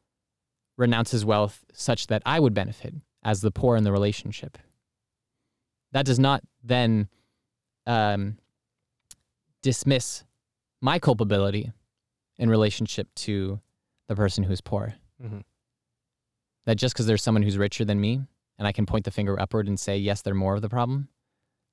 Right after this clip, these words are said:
Speaker 1: does not mean that I relationally am not still rich in a way that I could benefit someone else. And this is back to the pragmatic aspect, the, the practical theology. If I have the capacity to make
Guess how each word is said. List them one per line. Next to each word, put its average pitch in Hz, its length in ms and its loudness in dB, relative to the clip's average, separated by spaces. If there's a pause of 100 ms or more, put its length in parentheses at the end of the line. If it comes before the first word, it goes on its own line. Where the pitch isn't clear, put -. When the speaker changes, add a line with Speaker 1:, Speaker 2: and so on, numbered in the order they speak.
Speaker 1:
does 110 140 0
not 110 160 0
mean 107 180 2
that 101 220 0
I 104 180 2
relationally 101 540 0
am 95 120 -2
not 98 200 -2
still 101 200 -2
rich 101 320 -2 (240)
in 107 140 0
a 107 60 4
way 110 260 2
that 101 180 -2 (120)
I 113 160 0
could 117 160 -2
benefit 107 340 -2
someone 95 240 -4
else. 98 240 -12
And 123 100 2
this 147 140 2
is 131 160 0 (320)
back 131 280 -4
to 127 80 -2
the 110 100 -2
pragmatic 104 560 -2
aspect, 104 340 -6
the, 101 140 -4 (100)
the 98 80 -8
practical 104 420 -4
theology. 104 600 -4 (680)
If - 220 -6
I 135 160 2
have 165 140 0
the 123 80 2
capacity 104 580 -4
to 101 60 0
make 101 260 -4